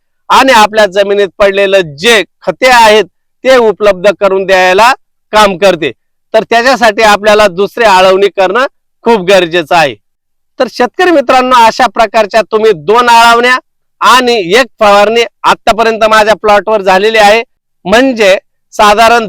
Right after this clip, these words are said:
दीड महिन्यापर्यंत आपल्याला हे नियोजन करणं गरजेचं आहे, जेणेकरून आपल्याला जास्तीत जास्त सरासरी आणि गुणवत्तापूर्ण उत्पादन काढण्यासाठी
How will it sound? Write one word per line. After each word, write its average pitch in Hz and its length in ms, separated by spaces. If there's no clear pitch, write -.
दीड 254 200
महिन्यापर्यंत 214 720
आपल्याला 202 520
हे 196 240
नियोजन 190 520
करणं 185 420
गरजेचं 180 440
आहे, 190 240
जेणेकरून 220 540
आपल्याला 196 480
जास्तीत 180 440
जास्त 233 300
सरासरी 226 680
आणि 202 200
गुणवत्तापूर्ण 214 840
उत्पादन 202 600
काढण्यासाठी 190 680